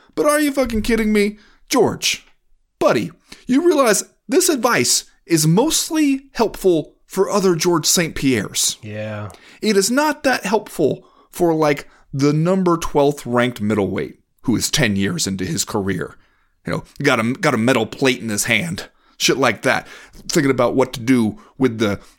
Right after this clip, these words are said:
Speaker 1: thirty and thirty he's gonna make for fighting on the next fight night.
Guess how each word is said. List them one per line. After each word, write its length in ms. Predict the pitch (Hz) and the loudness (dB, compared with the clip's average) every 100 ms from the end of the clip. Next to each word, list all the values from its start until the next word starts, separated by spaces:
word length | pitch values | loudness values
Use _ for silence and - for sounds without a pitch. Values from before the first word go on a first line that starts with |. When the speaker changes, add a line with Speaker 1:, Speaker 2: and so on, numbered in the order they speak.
| _ _ _ _ - - | _ _ _ _ -20 -8
Speaker 1:
thirty 440 | - 143 135 123 | 0 2 4 2
and 160 | 110 104 | 0 0
thirty 480 | 127 120 104 92 - | 0 2 0 -4 -4
he's 180 | 127 110 | -2 0
gonna 160 | 117 | 0
make 200 | 107 110 | 0 -2
for 80 | 104 | -2
fighting 280 | 117 95 104 | -2 0 0
on 140 | 101 | -2
the 60 | 98 | -2
next 240 | 98 - | -2 -2
fight 220 | - 107 | -2 -2
night. 280 | 90 90 - | -2 -6 -6